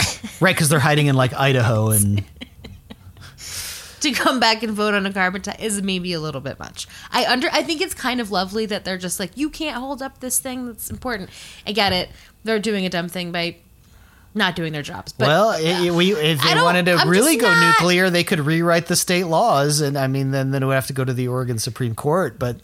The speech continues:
Speaker 2: I'm just
Speaker 1: be
Speaker 2: not for
Speaker 1: like,
Speaker 2: sending
Speaker 1: "Oh,
Speaker 2: cops.
Speaker 1: uh, how about say, yeah, we don't need a quorum anymore."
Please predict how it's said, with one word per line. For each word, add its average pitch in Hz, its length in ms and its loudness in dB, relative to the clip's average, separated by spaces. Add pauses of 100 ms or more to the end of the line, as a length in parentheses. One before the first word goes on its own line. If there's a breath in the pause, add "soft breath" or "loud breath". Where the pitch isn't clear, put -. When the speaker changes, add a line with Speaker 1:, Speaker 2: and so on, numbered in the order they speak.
(120 loud breath)
Speaker 2:
I'm 330 100 -4
just 480 180 -2
Speaker 1:
be 466 60 2
Speaker 2:
not 415 60 4
for 160 60 4
Speaker 1:
like, 185 120 4
Speaker 2:
sending 285 460 4
Speaker 1:
"Oh, - 20 -6
Speaker 2:
cops. 185 540 -4 (240)
Speaker 1:
uh, 165 140 2
how 185 140 4
about 208 260 4
say, 196 200 2
yeah, 226 180 4
we 185 120 2
don't 175 160 4
need 170 140 2
a 160 60 0
quorum 165 360 2
anymore." 113 460 0